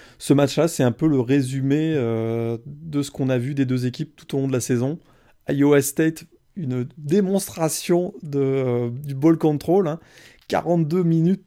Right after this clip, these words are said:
presque quarante-trois minutes de possession, deux vingt, deux cent vingt-huit yards au sol, un fantastique, bref, fantastique, un très bon Brice Hall avec deux touchdowns. Et puis en face, une équipe d'Oregon, euh, avec beaucoup de promesses, mais quatre turnovers,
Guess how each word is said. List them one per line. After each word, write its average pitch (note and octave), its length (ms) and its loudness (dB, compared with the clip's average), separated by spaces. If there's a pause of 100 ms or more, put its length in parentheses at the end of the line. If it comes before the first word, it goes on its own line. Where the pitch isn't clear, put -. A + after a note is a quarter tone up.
(140)
presque G3+ 240 0
quarante-trois G#3 500 2
minutes F#3+ 240 4
de D#3 80 2
possession, D#3 600 -2
deux D3 160 2
vingt, D3+ 260 0
deux D3 80 -2
cent E3 160 -4
vingt-huit D3 380 -4
yards D3 240 -2
au C3+ 80 -2
sol, D3 320 -2 (500)
un B2+ 80 -4
fantastique, D3 560 -2
bref, C3 200 0 (200)
fantastique, A2+ 400 -4
un B2 60 -4
très D3+ 240 2
bon D#3 140 2
Brice C#3 280 -2
Hall C#3 260 4
avec B2 260 -2
deux B2+ 120 0
touchdowns. C3+ 500 -2 (680)
Et - 40 -4
puis C3+ 140 0
en B2+ 60 4
face, E3 260 2
une C#3+ 80 2
équipe C3+ 240 -4
d'Oregon, C3+ 540 0 (420)
euh, A2+ 540 -4
avec C3 180 -8 (200)
beaucoup C#3+ 200 -6
de - 60 -12
promesses, C#3+ 480 -2
mais A#2+ 100 2
quatre B2+ 220 0
turnovers, B2 460 0